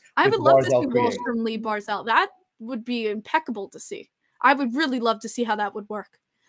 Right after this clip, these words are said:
Speaker 2: But I don't see it happening. I just,
Speaker 1: No.
Speaker 2: I mean,
Speaker 1: <laughs>
Speaker 2: if,
Speaker 1: Yeah.
Speaker 2: if you aren't gonna play Oliver Wahlstrom with Matt Barzal, with all those guys out with covid,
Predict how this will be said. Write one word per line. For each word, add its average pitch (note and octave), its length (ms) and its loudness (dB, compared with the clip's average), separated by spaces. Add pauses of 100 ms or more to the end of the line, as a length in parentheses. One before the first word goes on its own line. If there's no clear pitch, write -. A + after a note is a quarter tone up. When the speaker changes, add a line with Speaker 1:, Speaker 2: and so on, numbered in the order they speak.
(180)
Speaker 2:
But D3 140 4
I E3 100 4
don't A3 200 -2
see G#3 140 -6
it F#3 120 0
happening. E3+ 720 -4
I D#3+ 140 2
just, A3 200 2
Speaker 1:
No. G3+ 140 0 (480)
Speaker 2:
I F#3 40 2
mean, - 320 4
Speaker 1:
<laughs> - 100 -20
Speaker 2:
if, F3+ 180 -4 (180)
Speaker 1:
Yeah. G#3 140 4 (320)
Speaker 2:
if E3+ 200 2
you A#3+ 220 4
aren't C#4 220 4
gonna A3 180 2
play E3+ 600 0 (800)
Oliver F#3+ 400 6
Wahlstrom E3 560 4
with C3 200 -6
Matt E3 280 0
Barzal, C3+ 720 2 (240)
with B2+ 220 -4
all D#3+ 240 4
those E3 200 2
guys D3+ 440 0
out C#3 220 0
with C3+ 180 -8
covid, D3 500 -2